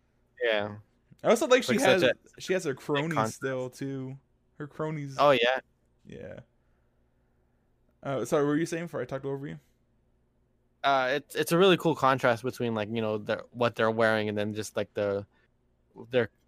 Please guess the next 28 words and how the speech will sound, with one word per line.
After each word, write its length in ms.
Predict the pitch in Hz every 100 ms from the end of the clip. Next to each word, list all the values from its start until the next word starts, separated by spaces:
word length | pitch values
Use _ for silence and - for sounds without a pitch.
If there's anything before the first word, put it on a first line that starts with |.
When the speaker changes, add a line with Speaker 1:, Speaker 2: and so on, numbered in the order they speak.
| _
Speaker 1:
quote 180 | - 131
unquote 340 | 120 - 131 -
work 260 | 127 117
uniform, 640 | 123 120 110 117 113 110 113 - _ _
<laughs> 280 | _ _ -
uh, 240 | 131 131
over 360 | 123 123 120 113
it. 160 | 120 135 - -
Speaker 2:
I 60 | 180
also 280 | 220 220 185
Speaker 1:
<laughs> 0 |
Speaker 2:
like, 400 | 170 170 - _ _ _
it 160 | - 147
looks 180 | 151 151
like 120 | 143
she's 160 | 147
never 180 | 143 143
worked, 260 | 139 139 139
like, 140 | 135
a 60 | 135
day 200 | 135 135
in 60 |
her 160 | 131 127
life. 400 | 131 127 139 -
Like, 140 | 127
she's 160 | 123 123
been 160 | 127 123
pampered 600 | 120 123 131 135 139